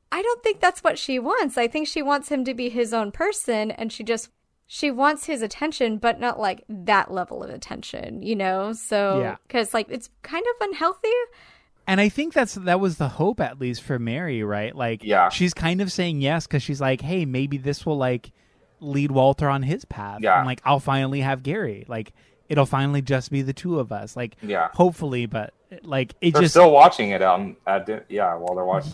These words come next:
Speaker 3: They have the
Speaker 2: Yeah.
Speaker 3: little mini T V, and it's like, "Well, what?"
Speaker 2: Yeah, we
Speaker 3: Set
Speaker 2: don't
Speaker 3: that aside.
Speaker 2: I feel like the conclusion is too sort of, like, out of context happy ending with the marriage
Speaker 3: Yeah.
Speaker 2: proposal and, like, "You're a real Muppet and here's the ring and blah." And it's like,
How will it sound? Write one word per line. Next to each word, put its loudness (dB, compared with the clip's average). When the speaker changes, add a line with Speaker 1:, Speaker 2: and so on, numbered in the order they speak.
Speaker 3:
They -6
have 6
the 4
Speaker 2:
Yeah. 4
Speaker 3:
little 4
mini 0
T -6
V, -2
and -6
it's -8
like, -2
"Well, -2
what?" 4
Speaker 2:
Yeah, 4
we 0
Speaker 3:
Set 4
Speaker 2:
don't 8
Speaker 3:
that 12
aside. 10
Speaker 2:
I 6
feel 0
like 2
the 0
conclusion 0
is -2
too 0
sort 0
of, -6
like, -2
out 6
of 0
context -2
happy -4
ending -4
with -2
the -4
marriage 2
Speaker 3:
Yeah. 8
Speaker 2:
proposal 0
and, -2
like, -4
"You're 4
a 6
real 4
Muppet 0
and -2
here's 2
the -4
ring -4
and -4
blah." 0
And -4
it's -6
like, -2